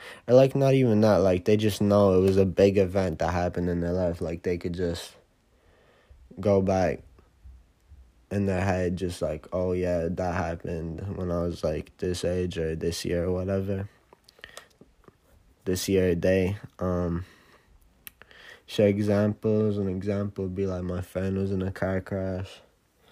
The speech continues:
The car, like, hit him in the side. Um, what is adversity? Adversity would,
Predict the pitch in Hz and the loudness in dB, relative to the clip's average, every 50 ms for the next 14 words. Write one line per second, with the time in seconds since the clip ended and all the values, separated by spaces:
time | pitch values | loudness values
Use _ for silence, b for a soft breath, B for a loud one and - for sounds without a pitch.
0 | b b b - - - - - 95 87 92 90 85 82 82 - - - 95 87 | b b b -20 -20 -16 -10 -8 -6 -6 -4 -4 -4 -6 -6 -6 -6 -6 -6 -4
1 | 95 92 92 90 82 82 85 87 - - 87 90 90 92 92 92 90 87 - _ | -4 -4 -4 -4 -4 -4 -6 -6 -6 -6 -6 -6 -4 -6 -6 -6 -8 -10 -12 _
2 | _ _ _ _ _ _ _ _ b b b b b b b b b b b b | _ _ _ _ _ _ _ _ b b b b b b b b b b b b
3 | b b b - _ - 98 98 95 95 95 92 92 95 95 87 90 B B B | b b b -20 _ -4 -2 0 0 2 2 0 0 0 -2 -2 -4 B B B
4 | B B B B B B _ _ _ _ - _ _ _ - _ _ _ _ _ | B B B B B B _ _ _ _ -20 _ _ _ -20 _ _ _ _ _
5 | - - - - - 101 95 95 101 101 107 101 92 92 90 90 85 80 78 85 | -20 -20 -16 -8 -6 -2 0 0 2 4 4 4 4 2 0 0 -2 -2 0 0
6 | 90 92 - - - 104 104 110 110 110 110 113 b b b b b b b b | 0 0 -2 -2 -4 -2 -2 0 -2 -2 -4 -6 b b b b b b b b
7 | _ _ _ _ _ _ b b b b b b b b b b b b b b | _ _ _ _ _ _ b b b b b b b b b b b b b b
8 | b b b b b - 95 95 90 87 95 98 98 104 - - 104 101 104 101 | b b b b b -4 -2 -2 0 2 2 2 2 2 0 -2 -2 0 2 2
9 | 101 98 95 85 | 2 2 0 -2